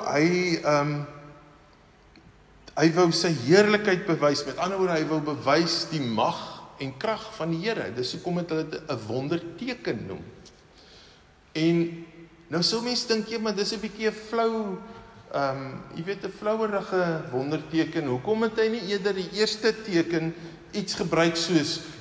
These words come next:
iemand uit die dood uit laat opstaan of 'n ou wat blind was kon laat sien nie? Hoekom water in wyn verander? Maar in hierdie gedeelte, dink ek, is die belangrike ding wat ons hier moet sien, dat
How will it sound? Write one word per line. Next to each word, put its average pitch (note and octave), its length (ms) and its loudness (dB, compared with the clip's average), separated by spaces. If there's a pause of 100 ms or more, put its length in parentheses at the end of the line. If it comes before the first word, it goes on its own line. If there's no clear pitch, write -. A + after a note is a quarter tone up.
iemand G#3+ 380 6
uit E3+ 120 8
die - 200 0
dood G3 300 8
uit F#3 160 4
laat D#3+ 220 0
opstaan E3 580 4
of B2+ 180 0
'n D3+ 120 -2
ou F#3+ 180 6
wat E3 240 0
blind F3+ 340 6
was D3+ 260 0
kon D3 180 -2
laat D3 180 0
sien G3+ 300 0
nie? G#2 180 -4
Hoekom A3 520 -4 (1040)
water F#3 400 -2
in F3 260 -4
wyn C3+ 280 -6
verander? - 480 -14 (1120)
Maar E3 160 6
in F#3 60 6
hierdie C#4+ 260 4
gedeelte, D#3 720 6 (1800)
dink D3 300 4
ek, B2+ 240 4 (1080)
is D3+ 140 0
die C3+ 80 -6
belangrike D3 520 2
ding D3+ 180 0
wat D3 160 -2
ons C3+ 120 -4
hier C3 120 -2
moet B2+ 140 -4
sien, B2 540 -2
dat A2+ 200 4